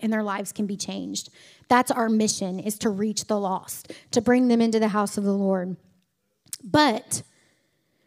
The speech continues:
he's chosen us. We're his expression on the earth. But when we're divided,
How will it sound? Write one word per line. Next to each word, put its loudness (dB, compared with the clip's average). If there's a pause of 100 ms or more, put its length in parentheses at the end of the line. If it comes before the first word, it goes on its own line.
(140)
he's 0
chosen 6
us. -10 (260)
We're 6
his 2
expression -2 (180)
on 0
the -2
earth. -8 (380)
But 6
when 6
we're 2
divided, 2